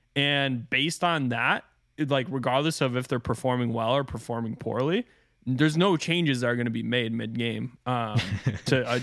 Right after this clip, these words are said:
Speaker 2: That's
Speaker 1: adjust the
Speaker 2: for
Speaker 1: flow.
Speaker 2: sure.
Speaker 1: It's either, like, if
Speaker 2: Yeah.
Speaker 1: they're not scoring, they're just not gonna score the whole game. If they are scoring, they're gonna score the whole game. It's, <laughs> I mean, it makes it feel like this is just a pure miracle that they <laughs> won that Thursday night game.
Speaker 2: No,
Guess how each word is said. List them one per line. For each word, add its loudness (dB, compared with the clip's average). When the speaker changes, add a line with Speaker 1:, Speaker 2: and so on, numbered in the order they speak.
Speaker 2:
That's -16
Speaker 1:
adjust 2
the -4
Speaker 2:
for -8
Speaker 1:
flow. -2
Speaker 2:
sure. -14
Speaker 1:
It's 0
either, 4
like, 0
if -2
Speaker 2:
Yeah. -12
Speaker 1:
they're 4
not 2
scoring, -2
they're 2
just -4
not -4
gonna -6
score -6
the -10
whole -4
game. -4
If -6
they -6
are 0
scoring, 0
they're 2
gonna 0
score -2
the 0
whole 0
game. 0
It's, -2
<laughs> 2
I 6
mean, 2
it 4
makes 0
it -6
feel 4
like 2
this 0
is -6
just 2
a -2
pure 2
miracle 0
that -4
they -2
<laughs> -
won 0
that 2
Thursday -2
night 0
game. -6
Speaker 2:
No, -2